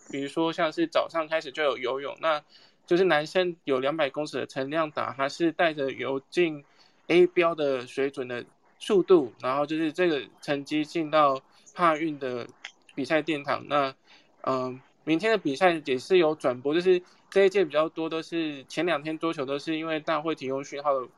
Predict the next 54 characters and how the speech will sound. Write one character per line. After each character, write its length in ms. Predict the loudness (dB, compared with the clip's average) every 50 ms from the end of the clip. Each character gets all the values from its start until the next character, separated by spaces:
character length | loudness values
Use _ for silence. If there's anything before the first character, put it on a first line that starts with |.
| _ _ _ _
关 200 | -2 0 0 0
系， 160 | -2 -6 -8
所 240 | -6 -4 -2 0 0
以 160 | 0 0 -2 -6 _ _ -20 -20 -20 _ _
很， 240 | _ -2 -2 -2 -4 -8 _
很 160 | -6 -4 -2
可 160 | 0 0 0
惜 120 | 0 2 0
有 80 | 0
一 40 | 0
些 120 | 0 -4
比 120 | -6 -6 -4
赛 140 | 0 2 2
我 40 |
们 120 | 2 0 -4
看 200 | -6 -6 -6 -6
不 60 | -4
到。 180 | -2 0 0 2
但 160 | 2 0 0
明 200 | 2 0 0 0
天 120 | 0 -2 -2
的 60 | -2
比 140 | -2 -4 -4
赛 160 | -2 -2 -2
包 140 | 0 0 0
括 140 | 0 0
游 220 | -2 -2 -4 -2 0
泳、 200 | 0 0 0 -2 -4 -10 _ _ _ _ _ _ _
柔 200 | 0 2 2 2
道、 300 | 4 6 6 6 6 4
桌 240 | 0 -4 -4 -4 -4
球 220 | -4 -6 -8 -8 -8
以 100 | -10 -12
及 300 | -10 -8 -8 -8 -8 -8
田 280 | -4 -2 -2 -2 -2
径 300 | 0 2 2 2 2 -2 -8 _ _ _ -6
的 100 | -6 -4
部 180 | -2 -2 -4
分， 300 | -2 -2 -2 -4 -4 -4
就 140 | -4 -4 -4
是 340 | -2 0 0 0 0 -2 -6 -12 _ -20 _ _ _ _ _ _ _ 2
艾 160 | 4 4 4
尔 80 | 4
达 260 | 4 0 0 0 0 0
的 340 | -2 -4 -4 -4 -6 -8 -10 -14 _ _ _ _ _ _ -20 -10
官 200 | -6 -6 -4 -4
方， 100 | -6 -10 -10 _
真 140 | -8 -6
的 220 | -4 -4 -4 -4 -6
频 220 | -6 -6 -6 -4 0
道 160 | 0 0 0
都 120 | 0 -2
是 120 | -4 -2 -2
有 240 | 0 0 -2 -4